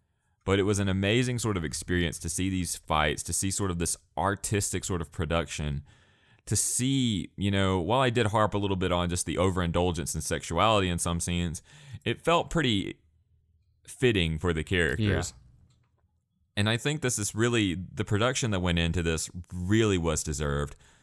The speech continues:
Speaker 1: It is very action heavy as opposed to some of the other Monogataris, which sort of skirt around it.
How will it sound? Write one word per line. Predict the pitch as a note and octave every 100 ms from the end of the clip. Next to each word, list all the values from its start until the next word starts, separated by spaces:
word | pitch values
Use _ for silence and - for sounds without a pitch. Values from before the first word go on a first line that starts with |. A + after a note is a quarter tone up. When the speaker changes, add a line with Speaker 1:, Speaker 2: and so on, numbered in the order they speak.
| _ _ _ _ _ _ _ _ _ G#2+
Speaker 1:
It | G2
is | F#2+
very | G#2 G#2 F#2 -
action | F#2 E2 - F#2
heavy | G2 F#2 F2+ E2+ -
as | D#2
opposed | D#2 - E2+ D#2+ D#2+ -
to | D#2+
some | F2
of | D#2
the | D#2
other | E2+
Monogataris, | E2+ E2+ E2 E2 - E2 D#2+
which | D2+ -
sort | - - E2+
of | C#2+
skirt | - - F2 -
around | D2 B1+ C#2 F#2
it. | A2+